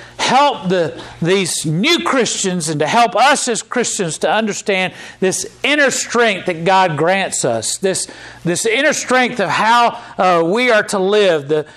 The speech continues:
the, of how we are to go about our life. We, we're not living in our own power and our might. It is the, by the power and might of, of Jesus Christ. We're not living in our own ability. It is the inner strength of God that He gives us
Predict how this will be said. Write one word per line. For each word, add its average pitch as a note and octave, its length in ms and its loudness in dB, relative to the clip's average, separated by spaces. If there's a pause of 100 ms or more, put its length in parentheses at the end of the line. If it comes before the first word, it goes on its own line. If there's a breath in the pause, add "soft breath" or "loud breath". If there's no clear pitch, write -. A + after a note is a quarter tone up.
(160 loud breath)
the, E3 160 -2
of E3+ 220 0
how B3 340 2
we A#3+ 140 2
are G#3+ 60 4
to G3 60 -2
go A3+ 240 0
about G#3+ 300 4
our G3 140 4
life. F#3+ 300 2
We, A#3 260 -2
we're G#3+ 240 0
not A#3+ 380 2
living B3 480 2
in A3 100 0
our G#3 300 4
own A#3 100 0
power A#3 440 4
and G3 100 0
our E3 120 2
might. G#3 380 2
It G3+ 160 2
is G#3 240 2
the, E3 220 0 (260 loud breath)
by G3 200 4
the F3 60 2
power A#3 380 4
and F#3 100 -2
might G#3+ 280 4
of, E3 220 0
of E3 240 -2
Jesus F3 420 -2
Christ. G#3+ 480 2
We're G3 140 0
not G3+ 280 2
living A#3+ 400 2 (260 loud breath)
in F#3+ 140 -2
our F#3 240 4
own B3+ 220 4
ability. A#3 840 0 (200 loud breath)
It G#3 140 2
is G#3+ 240 2
the E3+ 240 0
inner C#4 180 2
strength A#3+ 500 -2
of D#3+ 200 -4
God G3+ 340 4
that D#3 160 0
He C4 260 -2
gives G#3+ 320 2
us E3 360 2